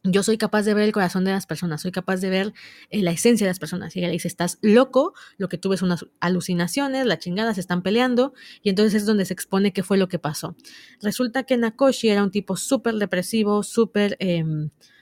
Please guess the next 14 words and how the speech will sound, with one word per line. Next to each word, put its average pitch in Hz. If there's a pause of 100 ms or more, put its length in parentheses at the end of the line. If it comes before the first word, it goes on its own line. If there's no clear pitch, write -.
apático 214
con 185
la 180
vida, 214
entonces 190
todo 214
el 202
tiempo 190
va 185
mirando 185
hacia 180
el 180
suelo 247
con, 160